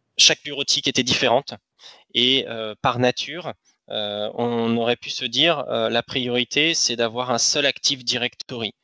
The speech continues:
et de mettre tous les utilisateurs dans un seul Active Directory. Ça, c'est une vision informatique. Le fait de, d'avoir un seul Active Directory, ça n'apporte rien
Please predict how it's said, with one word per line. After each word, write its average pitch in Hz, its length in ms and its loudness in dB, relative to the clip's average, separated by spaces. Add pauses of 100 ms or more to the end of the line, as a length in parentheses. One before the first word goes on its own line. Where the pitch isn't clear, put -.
(100)
et 113 80 -10
de 117 100 -2
mettre 120 340 0
tous - 200 -18
les 123 180 -4
utilisateurs 123 600 -2
dans 113 180 0
un 110 60 -2
seul 127 220 -2
Active 117 300 -4
Directory. 104 560 -12 (320)
Ça, 160 160 4
c'est - 140 2
une 120 140 4
vision 127 340 2
informatique. 117 720 -2 (520)
Le 113 100 -14
fait 151 220 0 (120)
de, 113 280 -8
d'avoir 117 420 0
un - 80 2
seul 143 200 0
Active 123 320 -4
Directory, 120 640 -2 (200)
ça - 160 -2
n'apporte 117 380 -2
rien 123 380 2